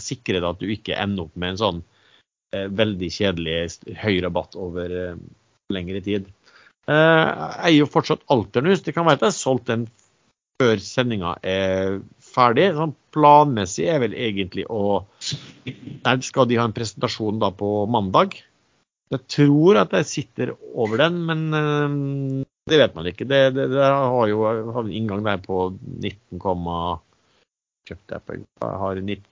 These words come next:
nitten komma åtte her på den, og den er jo tjuefire komma tre nå, så det har jo vært veldig bra på.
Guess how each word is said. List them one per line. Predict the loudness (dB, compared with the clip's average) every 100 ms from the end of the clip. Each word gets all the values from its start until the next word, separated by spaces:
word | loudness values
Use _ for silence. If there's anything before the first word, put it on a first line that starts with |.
| -20 -10
nitten | -8 -8 -12 -6
komma | -4 -2 -4
åtte | -8 _ -6 0
her | 0 0 -4
på |
den, | -6
og | -6 -6
den | -6
er |
jo | -10
tjuefire | -10 -10 -8 -6 -6 -6
komma | -10 -10 -10
tre | -8 -6 -6
nå, | -8
så | -8 -4
det |
har | -4
jo | -4
vært | -6 -8
veldig | -6
bra | -6 -8
på. | -8